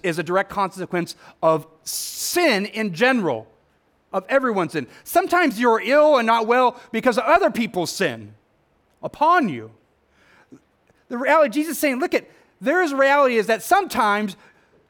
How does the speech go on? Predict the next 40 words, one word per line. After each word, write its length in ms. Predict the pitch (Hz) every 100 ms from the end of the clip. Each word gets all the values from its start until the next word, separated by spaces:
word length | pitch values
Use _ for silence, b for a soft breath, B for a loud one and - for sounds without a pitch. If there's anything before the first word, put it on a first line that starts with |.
| -
your 240 | 190 285 302
illness 440 | 311 311 311 233
is 180 | 214 214
a 60 | 214
reason, 320 | 247 240 208
is 240 | 190 196
because 280 | 180 226 202
of 100 | 175
your 220 | 240 294
sin, 280 | - 233 175
but 140 | 302
you 100 | 311
do 140 | 311 381
not 180 | 381 349
know. 280 | 370 254 - B
And 140 | 247 247
I 240 | 320 415
can 200 | - 294
never 220 | 240 208
tell 200 | 190 202 175
you. 100 | 196
No 220 | 359 415
one 180 | 359 -
can 140 | 254
ever 200 | 233 214
tell 300 | - 202 170
you 160 | 147 131
that. 280 | 113 113 _ _ b 208
And 140 | 208
if 80 | 190
someone 440 | 320 330 330 320
did, 320 | 285 311 285 - B 196
be 120 | 196
very 500 | 156 202 240 233 226
careful. 500 | - 160 127 110 101 _ _ _ _ _ _ _ -
Be 100 | 147
very 340 | 147 180 190 180
careful. 320 | 180 139 139
We 140 | 170
have 260 | 175 190